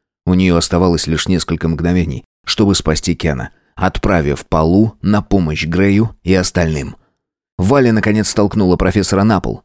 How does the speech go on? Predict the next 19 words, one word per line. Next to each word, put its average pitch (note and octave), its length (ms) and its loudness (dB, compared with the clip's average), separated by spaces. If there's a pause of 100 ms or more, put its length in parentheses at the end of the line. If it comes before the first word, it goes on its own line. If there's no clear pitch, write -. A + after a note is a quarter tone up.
Он A2 220 0
дёргался C#3+ 520 2
и C3+ 60 4
не B2 140 4
давал G#2+ 260 2
как G2+ 180 -2
следует F2+ 420 2
прицелиться. D#2+ 680 -2 (220)
Освободившись, G#2 840 2
быстро G2+ 500 2
выстрелила G#2+ 680 2
дважды. G2+ 480 0 (200)
Одна A2 320 0
пуля F#2+ 220 2
пролетела G2+ 500 2
рядом F2+ 260 2
с E2 40 -4
головой F#2 300 2
Сайхан, G2+ 540 0